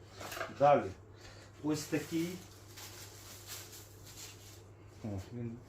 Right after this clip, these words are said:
більш тоненький, але дуже такий прикольний. Е, ось цей чотириста вісімдесят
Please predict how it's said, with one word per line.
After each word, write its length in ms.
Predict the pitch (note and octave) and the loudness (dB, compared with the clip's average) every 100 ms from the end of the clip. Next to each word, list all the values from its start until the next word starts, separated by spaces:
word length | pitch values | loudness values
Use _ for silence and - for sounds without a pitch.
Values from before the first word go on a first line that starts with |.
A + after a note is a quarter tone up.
| - G#2 | -14 -8
більш 300 | B2+ B2+ - | -4 -4 -4
тоненький, 560 | - C3+ C#3+ G3 A3 C3+ | -2 2 4 4 6 6
але 440 | B2 C3+ D#3+ F3 - - - - - A2+ | 6 6 6 4 0 -10 -14 -14 -12 -6
дуже 220 | C3+ D3+ C3+ - | -4 -4 -6 -4
такий 160 | A#2+ | -6
прикольний. 600 | - C#3+ D#3 B2 A2 G2+ F#2+ - - - - A#2 | -4 -6 0 2 2 0 -6 -10 -10 -10 -6 -2
Е, 140 | A#2 A2+ | 0 0
ось 140 | C3+ | -4
цей 300 | - E3+ F#3+ | 0 0 0
чотириста 560 | F#3 D3 E3+ E3+ D#3+ D#3 | -2 0 4 4 2 -4
вісімдесят 760 | D3 - C#3+ - - C#3+ - | -4 -4 -4 -4 4 6 6